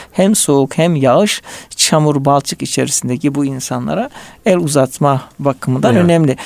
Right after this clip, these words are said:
Speaker 1: Yani sivil inisiyatif onların, e, insani ihtiyaçlarını karşılamakla ama siyaset ise bu konuyu çözmekle mükelleftir. İnşallah bu İdlib konusunda da, e, Türkiye ile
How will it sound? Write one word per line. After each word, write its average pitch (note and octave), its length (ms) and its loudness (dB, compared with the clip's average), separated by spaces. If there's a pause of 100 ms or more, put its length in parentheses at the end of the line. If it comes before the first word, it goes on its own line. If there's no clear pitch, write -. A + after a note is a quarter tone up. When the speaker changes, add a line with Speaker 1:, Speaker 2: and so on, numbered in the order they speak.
(480)
Speaker 1:
Yani D3+ 480 2 (240)
sivil - 540 2
inisiyatif F#3+ 760 2 (360)
onların, F#3 500 4 (400)
e, C#3+ 460 2
insani F3 460 4
ihtiyaçlarını D3 680 2
karşılamakla C3 800 0
ama D3+ 220 4
siyaset D3 520 2
ise G#3+ 320 0 (340)
bu F3 60 -2
konuyu D3+ 400 0
çözmekle D3 640 0
mükelleftir. B2+ 720 -4 (340)
İnşallah E3+ 600 0 (120)
bu D#3+ 140 -2
İdlib D#3 360 -2
konusunda C3+ 520 -2
da, D#3 200 2 (560)
e, C3 880 -4
Türkiye D#3+ 480 -2
ile G3+ 280 2